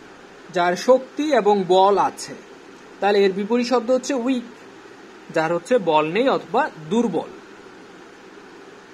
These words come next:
তারপরে যে শব্দটা দেখেন খুবই সুন্দর একটি শব্দ, সেটা হচ্ছে reminisce। Reminisce শব্দের অর্থ হচ্ছে অতীত মনে করা অথবা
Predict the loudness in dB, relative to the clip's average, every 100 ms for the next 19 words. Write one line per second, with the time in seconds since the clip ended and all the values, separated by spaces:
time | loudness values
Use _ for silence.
0 | -20 -20 -20 -20 -20 -20 -20 -20 -20 -12
1 | -4 -2 0 0 0 -2 -4 -2 -2 -2
2 | -2 -2 -2 -2 -2 -2 -2 -4 -2 -2
3 | 2 2 0 -2 -8 -8 -12 -4 -2 -2
4 | -6 -6 -6 -4 -4 -2 -4 -4 -10 -2
5 | 0 0 -4 -10 -18 -20 -20 -20 -20 -2
6 | 0 0 -2 -4 -2 -4 -2 -2 -2 -2
7 | -6 -6 -10 -10 -14 -18 -6 -4 -2 0
8 | -2 -4 -8 -2 -2 -2 -4 -8 -14 -18
9 | -20 -20 -20 -20 -20 -16 -8 -4 -2 -2